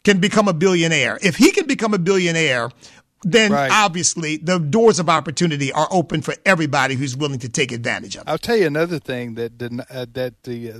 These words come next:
Speaker 2: left says that, it, but, but their actions belie their words.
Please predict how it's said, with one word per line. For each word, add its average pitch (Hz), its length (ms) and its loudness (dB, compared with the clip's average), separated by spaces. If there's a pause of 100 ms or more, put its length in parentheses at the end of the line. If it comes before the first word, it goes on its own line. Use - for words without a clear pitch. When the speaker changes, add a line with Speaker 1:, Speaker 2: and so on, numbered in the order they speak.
(140)
Speaker 2:
left 139 480 -4 (400)
says 120 800 -6 (720)
that, 131 240 -2 (160)
it, - 260 -14
but, 135 320 -6
but 131 180 -2
their 139 140 -4
actions 139 600 -2
belie 123 720 0 (120)
their 113 160 -10
words. 110 640 -8